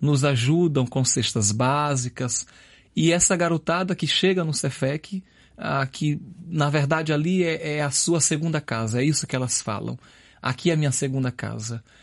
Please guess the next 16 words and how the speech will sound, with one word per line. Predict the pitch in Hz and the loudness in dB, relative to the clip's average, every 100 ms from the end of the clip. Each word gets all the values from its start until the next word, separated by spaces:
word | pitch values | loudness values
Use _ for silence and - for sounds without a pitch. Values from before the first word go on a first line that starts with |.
| - | -8
Então, | 131 151 | -2 0
quando | 180 175 | 0 2
elas | 165 131 | 2 2
vêm | 170 175 | 0 0
pra | 160 | 0
instituição, | 143 143 147 131 160 | -2 -2 -2 -2 -2
elas | 160 151 | 0 0
não | 160 151 | 0 -2
querem | 170 175 165 | -2 0 0
mais | 156 147 | 0 0
sair. | - 170 131 131 _ _ _ _ _ _ - - | 0 0 -2 -4 _ _ _ _ _ _ -20 -6
Há | 131 151 | -2 0
um | 170 | 0
fato | 147 170 175 160 | 0 -2 0 0
muito | 165 170 | 0 -2
interessante, | 160 151 139 - 143 175 - | -2 0 0 0 0 -4 -8